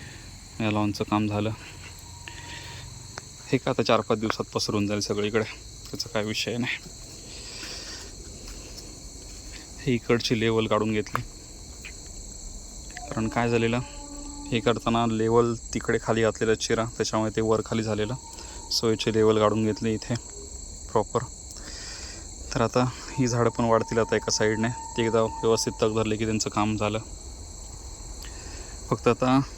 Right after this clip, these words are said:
तिकडे आता ओवा जगला, त्याच्यामुळे हा काढून दुसरीकडे लावला तरी चालणार आहे. जगला तर जगला, नाहीतरी ठीक, त्याच्या भाज्या, भज्या करून मोकळं करेन. आता आतलं व्यवस्थित खत झालेलं आहे, ते काढू इथे ठेवणार, म्हणजे जे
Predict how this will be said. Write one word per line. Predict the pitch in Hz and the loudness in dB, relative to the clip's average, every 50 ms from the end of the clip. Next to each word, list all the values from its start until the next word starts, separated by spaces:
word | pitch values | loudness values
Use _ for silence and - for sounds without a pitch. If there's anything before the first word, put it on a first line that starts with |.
| - - - - - - - - | -14 -14 -14 -14 -14 -14 -6 0
तिकडे | - 123 - 123 123 | 0 2 6 8 8
आता | 120 117 - 131 | 8 8 6 4
ओवा | 117 127 117 120 123 | 6 8 8 8 8
जगला, | 120 127 120 117 110 107 | 8 8 6 6 4 2
त्याच्यामुळे | 110 - - 117 113 117 117 | 2 0 0 0 0 0 0
हा | 120 120 117 | 2 0 2
काढून | - 123 117 120 123 131 131 - - - - - - - | 4 4 6 6 4 2 0 -2 -10 -14 -14 -12 -6 -2
दुसरीकडे | 123 120 - 127 120 120 113 | -2 0 4 4 6 6 8
लावला | 113 110 113 110 117 | 6 6 6 4 2
तरी | 117 113 | 2 2
चालणार | - 110 110 113 117 117 | 2 2 4 4 4 4
आहे. | 113 110 | 4 4
जगला | 107 113 110 113 113 110 | 4 2 4 4 4 2
तर | - 120 | 2 0
जगला, | 110 117 113 110 113 113 | 0 2 2 2 2 2
नाहीतरी | 113 110 110 107 110 117 120 | 2 0 0 0 2 2 2
ठीक, | - - 131 - - - - - - - - - - - - - - - - - - - - - - - | 2 2 0 0 -2 -8 -14 -14 -14 -12 -12 -12 -12 -12 -12 -12 -12 -12 -12 -12 -14 -14 -12 -12 -12 -10
त्याच्या | - - - 127 120 | -6 -2 0 0 2
भाज्या, | 117 120 120 113 120 113 - 127 - - | 2 2 4 4 4 4 2 -2 -2 0
भज्या | 120 123 110 127 117 | 2 4 6 6 4
करून | 107 120 117 123 127 | 4 6 6 6 8
मोकळं | 127 123 - 113 110 | 6 6 6 4 4
करेन. | 107 110 113 117 113 - - - - - - | 2 2 0 0 -2 -4 -10 -12 -10 -8 -4
आता | - - 117 113 | 2 4 4 4
आतलं | 117 - 127 127 | 4 4 2 4
व्यवस्थित | 120 120 120 117 - - 120 - - - - - - - - - - | 6 6 6 6 6 2 -2 -4 -6 -10 -10 -10 -12 -14 -14 -4 4
खत | - 127 120 120 117 117 117 | 8 8 8 8 6 2 2
झालेलं | 127 120 117 117 120 120 | 4 6 6 6 6 6
आहे, | 117 117 113 120 120 123 - - - - - - | 4 4 4 0 -2 -2 -4 -10 -14 -10 -6 -4
ते | 123 | 2
काढू | - - 113 113 120 | 6 6 8 8 8
इथे | 117 110 120 113 | 6 8 6 6
ठेवणार, | - 127 117 113 113 120 - - - - - - - - - - - - - - - - | 8 6 4 4 4 2 0 -4 -8 -16 -16 -14 -14 -14 -14 -14 -14 -14 -12 -6 -2 0
म्हणजे | 117 110 117 113 | 0 0 0 0
जे | 107 117 113 110 110 | 0 2 2 2 2